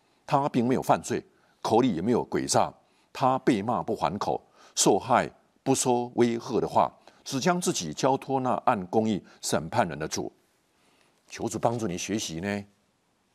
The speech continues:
让上帝来出手，你就会经历到呢，狮子坑当中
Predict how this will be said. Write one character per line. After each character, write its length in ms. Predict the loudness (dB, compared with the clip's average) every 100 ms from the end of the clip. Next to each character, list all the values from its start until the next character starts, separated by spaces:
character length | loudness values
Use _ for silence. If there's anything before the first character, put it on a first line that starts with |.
| _ _ -20 -18 -8 2
让 240 | 2 2
上 220 | 0 0
帝 100 | 0
来 100 | -4
出 220 | -4 -6 -8
手， 200 | -10 -10 _ _ _ _ _ -10
你 100 | -2
就 140 | 2
会 160 | 2 0
经 240 | -2 -2
历 120 | -2 2
到 220 | 2 4
呢， 220 | 0 -2 -8
狮 180 | -4 0
子 120 | 0
坑 220 | 0 0 2
当 180 | 2
中 240 | 2 0